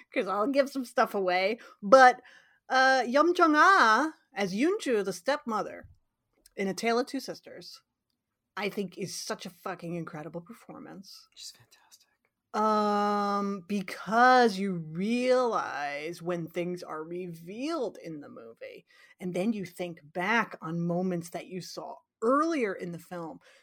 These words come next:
Speaker 1: you have, you realize how layered her performance is, because she's playing one thing on the surface,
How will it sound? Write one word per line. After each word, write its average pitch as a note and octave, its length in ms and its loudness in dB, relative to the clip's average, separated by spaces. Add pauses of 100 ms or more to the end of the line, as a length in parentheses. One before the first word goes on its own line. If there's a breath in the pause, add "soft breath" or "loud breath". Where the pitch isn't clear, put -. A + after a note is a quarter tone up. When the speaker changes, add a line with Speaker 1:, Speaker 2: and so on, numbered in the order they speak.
Speaker 1:
you F#3+ 140 -4
have, A3+ 280 -2
you A3+ 140 0
realize G#3 480 2
how F#3+ 340 -2
layered F3+ 880 -2
her C#4 100 -2
performance C#4+ 680 -4
is, F#4 420 -6 (560 soft breath)
because G#3 260 -2
she's F#3+ 220 -8
playing G#3 640 -4
one G#3 200 -2
thing D4 280 -2
on G#3 160 -6
the F3 80 -6
surface, F#3+ 720 -6